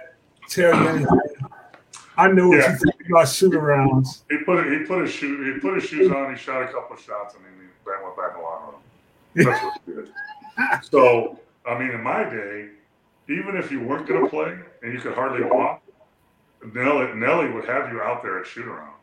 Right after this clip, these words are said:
Speaker 2: 'Cause then you're, then the other team's going, "Well, we gotta prepare for him."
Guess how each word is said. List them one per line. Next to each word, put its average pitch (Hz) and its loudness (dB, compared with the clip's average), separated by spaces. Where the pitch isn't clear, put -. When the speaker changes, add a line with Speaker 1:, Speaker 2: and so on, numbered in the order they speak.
Speaker 2:
'Cause 107 -8
then 117 -2
you're, 120 -2
then 120 -2
the 117 0
other 107 -2
team's 151 -4
going, 98 -8
"Well, 101 -4
we 101 -8
gotta 104 -6
prepare 104 -8
for 82 -12
him." 78 -14